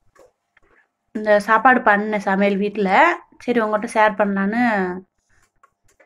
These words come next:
video எடுத்து upload பண்ணியிருக்கேன். பிடிச்சிருந்தா நீங்களும் try பண்ணி பாருங்க. பூண்டு நல்லா வதக்கிட்டு வெங்காயம், பச்சை மிளகா சேர்த்திட்டோம். தக்காளி, கொத்தமல்லி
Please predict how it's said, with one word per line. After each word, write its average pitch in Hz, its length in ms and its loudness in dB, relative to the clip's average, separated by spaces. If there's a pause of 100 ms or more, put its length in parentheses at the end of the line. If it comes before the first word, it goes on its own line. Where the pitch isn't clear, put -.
(760)
video 226 280 2
எடுத்து 202 240 -2
upload 208 360 0
பண்ணியிருக்கேன். 202 540 0
பிடிச்சிருந்தா 247 380 0
நீங்களும் 214 240 -4
try 196 200 0
பண்ணி 202 220 -4
பாருங்க. 190 260 -2 (1900)
பூண்டு 302 340 6
நல்லா 254 260 4
வதக்கிட்டு 254 600 2 (580)
வெங்காயம், 247 380 4
பச்சை 226 220 0
மிளகா 226 220 2
சேர்த்திட்டோம். 220 500 2 (560)
தக்காளி, 247 440 2 (680)
கொத்தமல்லி 233 340 2